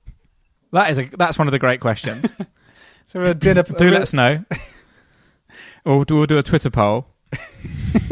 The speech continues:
Speaker 2: I haven't tweeted from that account in ages, 'cause I just feel with everything happening, u-, us going, "Isn't it funny how film titles look silly?" isn't worth it. But yeah, we can, we can reactivate the account for that poll.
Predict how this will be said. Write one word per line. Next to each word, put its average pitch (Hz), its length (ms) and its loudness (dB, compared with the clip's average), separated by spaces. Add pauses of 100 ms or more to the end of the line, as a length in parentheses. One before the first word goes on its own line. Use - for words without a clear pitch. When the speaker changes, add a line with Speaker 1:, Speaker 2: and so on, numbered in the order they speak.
(1120)
Speaker 2:
I 226 120 4
haven't 262 240 2
tweeted 240 300 2
from 190 140 -4
that 170 120 0
account 165 260 0
in 160 100 -2
ages, 165 580 -4
'cause 151 260 -10 (340)
I 156 80 -6
just 160 220 -8
feel 160 140 -2
with 156 100 0
everything 165 320 -2
happening, 156 360 -4
u-, 156 140 -10 (140)
us 165 220 -2
going, 147 300 -2 (440)
"Isn't 330 260 0
it 330 140 -4
funny 269 320 2
how 226 220 4
film 269 360 -2
titles 160 520 -2
look 160 200 -4
silly?" 156 420 -4 (420)
isn't 165 280 -4
worth 165 320 0
it. - 160 -8
But 175 100 0
yeah, 214 120 6
we 190 140 2
can, 196 260 0
we 185 160 0
can 190 260 -4
reactivate 196 560 0
the 180 80 0
account 180 380 0
for - 100 -8
that 175 220 -2
poll. 143 380 -2